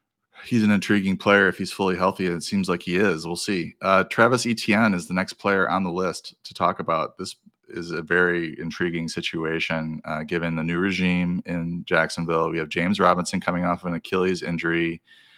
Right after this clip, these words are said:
which has submarined more than, uh, a few, uh, running backs' careers over the years, although it sounds like he's not gonna be ready for camp, but might be ready for week one. Uh, you know, Adam Hutchinson, our, uh,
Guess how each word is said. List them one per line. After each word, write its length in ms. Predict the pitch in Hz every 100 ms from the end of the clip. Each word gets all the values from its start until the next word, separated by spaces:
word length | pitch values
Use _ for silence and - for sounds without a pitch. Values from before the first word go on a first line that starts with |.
| _
which 220 | 95 87
has 640 | - 82 80 78 - - - _ _ -
submarined 720 | - 95 90 87 85 85 76
more 240 | 85 85 85
than, 320 | 85 82 73 _ _ -
uh, 160 | 82 87
a 60 |
few, 500 | - 95 92 87 85 _ _ -
uh, 220 | 78 78
running 280 | 85 87 85
backs' 540 | 82 82 - - - _ _
careers 800 | - 85 87 92 85 85 87 - - _ _ _ _
over 200 | 92 85
the 80 | 82
years, 280 | 80 85 95
although 220 | 92 92
it 100 | 85
sounds 260 | 98 101 98
like 140 | 92
he's 600 | - 98 92 87 - - _ _ _ _ _ _ -
not 220 | 95 101
gonna 120 | 113
be 80 | 107
ready 180 | 104 104
for 120 | -
camp, 360 | - 110 104 104
but 120 | 90
might 180 | 90 90
be 60 |
ready 200 | 95 95
for 200 | 90 90
week 260 | 92 90 -
one. 440 | 92 95 95 92 -
Uh, 440 | 82 82 80 78 76 _ _ _ _ -
you 100 | -
know, 60 |
Adam 220 | 90 92
Hutchinson, 540 | 95 98 92 - 92 90
our, 360 | 78 80 76
uh, 80 | 62